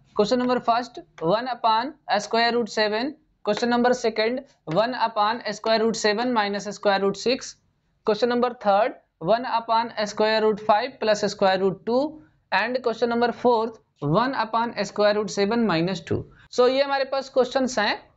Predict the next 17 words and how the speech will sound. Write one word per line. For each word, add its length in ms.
मैं 140
पहले 200
इन 120
क्वेश्चन 300
को 80
मिटा 300
देता 240
हूँ, 100
फिर 160
एक 240
एक 120
करके 260
सॉल्व 240
करता 300
हूँ, 160
ठीक 180
है। 80